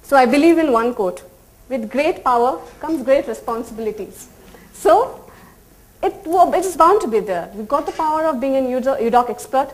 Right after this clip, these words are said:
Responsibilities also were there. We were questionable. So it's fine. Introduction of F D U D. As I said, F D U D stands for Functional Document for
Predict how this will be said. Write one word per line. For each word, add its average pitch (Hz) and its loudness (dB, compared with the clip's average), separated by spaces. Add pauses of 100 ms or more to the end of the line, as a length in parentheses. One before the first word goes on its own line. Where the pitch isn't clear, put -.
Responsibilities 233 -10
also 202 -12
were 185 -12
there. 165 -16 (200)
We 254 -2
were 277 2
questionable. 277 -6 (400)
So 339 -10
it's 349 -10
fine. 226 -6 (1700)
Introduction 392 2
of 339 -2
F 226 -2
D 233 -2
U 190 0
D. 185 -8
As 180 -6
I 202 -8
said, 403 -4
F 262 2
D 359 4
U 381 6
D 440 2
stands 214 -4
for 440 4 (460)
Functional 392 2
Document 285 0
for 359 0